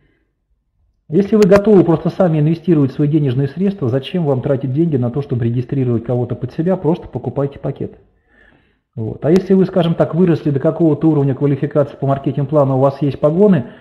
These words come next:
ну и что? Вы, у вас есть погоны, у вас нет команды. Поэтому лучше, что делать в этой жизни, давайте людям возможность, не принимайте за них решения, да? Но и ни за кого не стройте ничего, и ни в коем случае не платите ни за кого.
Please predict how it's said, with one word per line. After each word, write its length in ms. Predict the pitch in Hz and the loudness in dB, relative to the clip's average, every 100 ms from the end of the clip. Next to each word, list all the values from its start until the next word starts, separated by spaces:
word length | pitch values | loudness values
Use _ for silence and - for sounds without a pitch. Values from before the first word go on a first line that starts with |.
| - | -10
ну 100 | - | -2
и 40 | 185 | -2
что? 560 | 190 131 139 - _ _ _ _ _ _ _ _ _ _ - | -2 -6 -6 -12 _ _ _ _ _ _ _ _ _ _ -6
Вы, 140 | 151 | -4
у 160 | 180 147 | -2 -2
вас 200 | 208 180 | -2 -4
есть 160 | 185 | -2
погоны, 380 | 147 135 117 113 | -2 0 0 0
у 60 | 113 | -2
вас 180 | 151 | -2
нет 140 | 175 170 | -4 -4
команды. 460 | 151 135 107 92 - _ _ _ _ _ | -2 0 -2 -4 -10 _ _ _ _ _
Поэтому 300 | - 165 185 | -6 2 4
лучше, 340 | 220 262 - 180 | 6 4 4 0
что 420 | - 170 123 - | 4 4 4 0
делать 360 | 120 160 147 120 | 0 4 4 4
в 60 | 123 | 0
этой 160 | 123 | 0
жизни, 520 | 139 254 220 135 - - _ _ _ _ _ _ - | 0 2 2 -2 -4 -18 _ _ _ _ _ _ 0
давайте 400 | 139 202 285 262 | 2 2 2 2
людям 240 | 208 135 | 4 4
возможность, 580 | 131 131 117 95 87 - | 4 4 2 -2 -8 -8
не 80 | 120 | -4
принимайте 480 | 143 175 233 254 151 | -2 0 0 0 0
за 100 | 143 | 2
них 160 | 131 | 0
решения, 460 | 131 123 - 104 101 | -2 -2 -2 -4 -4
да? 320 | 123 185 - - _ - | -4 -6 -8 -20 _ 0
Но 160 | 170 | 4
и 40 | 214 | 6
ни 80 | |
за 160 | 196 180 | 6 4
кого 240 | 208 214 | 4 4
не 100 | 214 196 | 4 2
стройте 360 | 208 240 220 | 2 2 2
ничего, 340 | 165 143 147 127 | 0 2 2 2
и 40 | |
ни 80 | 147 | 2
в 40 | |
коем 180 | - 202 | 2 2
случае 360 | 202 202 196 180 | 2 0 2 2
не 60 | |
платите 380 | 180 196 196 185 | 2 0 0 -2
ни 120 | 131 | -2
за 100 | 107 | -2
кого. 320 | 95 101 - | -4 -8 -10